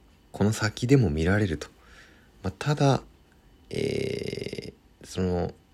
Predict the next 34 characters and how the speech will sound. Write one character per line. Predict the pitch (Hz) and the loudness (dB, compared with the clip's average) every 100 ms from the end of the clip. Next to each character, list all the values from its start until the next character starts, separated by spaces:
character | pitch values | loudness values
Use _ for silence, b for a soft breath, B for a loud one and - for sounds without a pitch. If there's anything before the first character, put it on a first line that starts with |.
| _ _ _ - - | _ _ _ -18 -4
購 | - 143 160 | 4 4 6
入、 | 160 156 185 - - | 4 2 0 -6 -14
チ | - | -6
ケ | 160 | -6
ッ | 151 | -8
ト | - 143 | -8 -6
の | |
購 | - - 139 160 165 | -6 0 2 4 2
入 | 160 160 160 156 | 0 0 -2 -4
っ | _ - | _ -2
て | 143 | 2
い | 143 147 143 | 4 4 4
う | 143 - | 0 -4
作 | - 139 | -4 0
業 | 131 | 2
自 | 120 120 | 0 -2
体 | - 127 127 | -4 -2 -2
が | 185 170 B B B B | -4 -8 B B B B
七 | - - 90 | -10 -4 0
月 | 90 85 78 | 0 -2 -4
十 | 82 80 | -2 -2
六 | 76 80 | -2 -4
日 | 78 - | -6 -8
中 | - - 73 | -12 -6 -6
だ | 73 | -6
け | 71 76 | -6 -6
し | - | -6
か | - | -8
で | 69 | -8
き | 69 - | -12 -10
な | 71 | -10
い | 71 | -10
の | - 69 | -10 -6
で、 | 104 101 | -2 -2